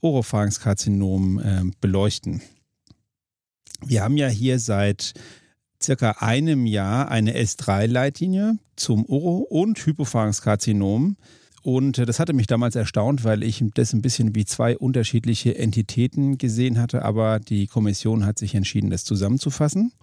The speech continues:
Und wir sind froh, dass wir überhaupt Leitlinien haben, denn ganz lange gab's im Kopf-Hals-Bereich überhaupt keine Leitlinie. Die erste war die für das Mundhöhlenkarzinom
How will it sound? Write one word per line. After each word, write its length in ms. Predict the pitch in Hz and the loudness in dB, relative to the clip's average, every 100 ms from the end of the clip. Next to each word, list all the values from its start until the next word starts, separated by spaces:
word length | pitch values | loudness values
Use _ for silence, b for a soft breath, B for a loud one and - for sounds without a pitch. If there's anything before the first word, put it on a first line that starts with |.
| _ | _
Und 180 | 165 156 | 0 0
wir 80 | 143 | 2
sind 140 | 151 | 0
froh, 160 | - 165 | 0 0
dass 160 | - | 0
wir 80 | 160 | 0
überhaupt 480 | 143 123 160 233 135 | 0 2 2 0 0
Leitlinien 480 | 123 107 117 117 110 | 0 2 0 2 2
haben, 180 | 156 | 2
denn 140 | 131 123 | 0 0
ganz 260 | 123 151 | 0 0
lange 240 | 135 127 120 | 0 0 0
gab's 460 | - 104 143 - | 0 0 0 -2
im 180 | - 135 | -2 -2
Kopf-Hals-Bereich 1040 | - 123 - 113 117 - 107 107 107 - - | 0 -2 0 0 0 -2 -2 0 0 -4 -2
überhaupt 360 | 156 123 101 | 0 0 -2
keine 180 | - 107 | -2 -2
Leitlinie. 460 | 92 95 - 98 95 | 0 -4 -4 -4 0
Die 140 | 107 | 0
erste 440 | 113 156 - 151 117 | 0 0 -2 -2 0
war 300 | 113 113 110 | 0 0 -2
die 400 | 117 110 110 113 | -2 0 0 0
für 100 | - | -2
das 200 | 110 120 | -2 0
Mundhöhlenkarzinom 1160 | 139 160 160 156 147 143 - 135 135 143 151 | -2 0 -2 -2 -2 -2 0 0 0 0 -4